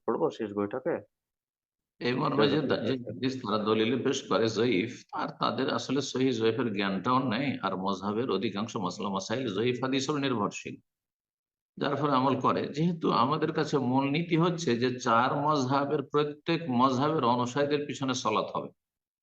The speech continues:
Speaker 2: তারা মুসলিম। হানাফির পিছনে অন্যদের সালাত হবে, শাফির পিছনে অন্যদের সালাত হবে,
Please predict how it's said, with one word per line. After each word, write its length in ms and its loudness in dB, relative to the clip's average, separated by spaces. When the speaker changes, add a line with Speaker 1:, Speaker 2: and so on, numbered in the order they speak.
Speaker 2:
তারা 200 2
মুসলিম। 420 -2
হানাফির 460 0
পিছনে 380 0
অন্যদের 420 2
সালাত 400 2
হবে, 340 0
শাফির 460 -4
পিছনে 280 -2
অন্যদের 340 0
সালাত 420 0
হবে, 220 0